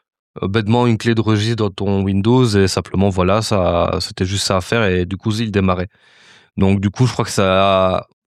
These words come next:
ça, ça a part-, ça a fait la, la popularité aussi. Et aussi le prix, euh, parce qu'il était simple d'accès. Parce que, euh, à l'époque, la, les alternatives qu'on avait, euh, quand il était sorti, fait Studio Fruity Loops, c'était il y a, il y a quinze ans, il y a vingt ans,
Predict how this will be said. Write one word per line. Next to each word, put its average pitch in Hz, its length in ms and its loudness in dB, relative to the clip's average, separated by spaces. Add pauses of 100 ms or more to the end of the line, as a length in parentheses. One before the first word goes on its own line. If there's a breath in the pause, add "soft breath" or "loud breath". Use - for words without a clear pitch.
(240)
ça, 117 280 0
ça 143 120 0
a 139 40 0
part-, 180 200 -4
ça 143 220 -2
a 147 40 -2
fait 165 180 -4
la, 139 180 -2
la 131 200 -2
popularité 120 600 -6
aussi. 156 320 -4 (320 soft breath)
Et 113 80 2
aussi 120 260 2
le 147 120 2
prix, 160 300 0
euh, 110 160 4
parce 95 200 -4
qu'il 101 140 -8
était 98 260 0
simple 101 300 -4
d'accès. 95 340 0 (360 soft breath)
Parce - 120 -12
que, 107 60 -2
euh, 101 240 2 (280)
à 107 120 0
l'époque, 117 440 0
la, 98 400 2
les 101 380 2
alternatives 107 480 -2
qu'on 107 160 0
avait, 113 440 2
euh, 95 180 0
quand 95 240 -4
il - 20 -2
était 95 160 -4
sorti, 117 300 -2
fait 98 140 0
Studio 104 280 0
Fruity 101 300 -8
Loops, 135 380 -6 (560 soft breath)
c'était 95 240 -2
il 90 40 0
y 90 40 2
a, 85 320 0
il 90 40 0
y 87 40 2
a 87 60 0
quinze 90 320 -2
ans, 104 200 2
il 107 40 2
y - 20 2
a 90 60 0
vingt 90 260 -2
ans, 139 180 0